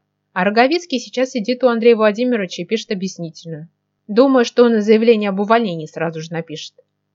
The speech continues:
Андрей Владимирович Беседин был заместителем главного врача по хирургии. "Полнолуние сегодня, что ли?" предположила Ольга Борисовна. "У нас каждый день полнолуние",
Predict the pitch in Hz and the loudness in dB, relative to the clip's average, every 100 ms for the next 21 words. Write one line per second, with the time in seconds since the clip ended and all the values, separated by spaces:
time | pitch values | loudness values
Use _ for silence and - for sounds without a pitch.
0 | _ _ _ _ 202 220 302 262 226 226 | _ _ _ _ -2 0 2 4 4 2
1 | 214 190 185 170 170 208 262 240 202 214 | 0 0 -4 -6 -4 -2 0 0 0 0
2 | 220 254 262 214 185 180 180 185 175 165 | 0 -2 -4 -10 -8 -6 -2 -2 -2 -4
3 | 165 165 262 277 254 240 220 180 160 147 | -4 -4 -4 -4 0 0 0 -4 -10 -14
4 | - _ _ _ _ 190 190 185 180 240 | -18 _ _ _ _ -4 0 0 0 0
5 | 285 269 254 247 220 - - 208 196 190 | -2 -4 -2 -2 -2 -6 -6 -4 -6 -10
6 | _ - 190 - 202 214 220 196 190 190 | _ -10 -8 0 2 2 2 0 -2 -2
7 | - 190 - 185 185 185 _ _ - 240 | -2 -2 -6 -10 -10 -12 _ _ -4 -2
8 | 262 285 262 285 240 202 185 185 196 202 | 0 0 0 0 2 0 0 -2 0 -2
9 | 190 180 175 | -2 -4 -6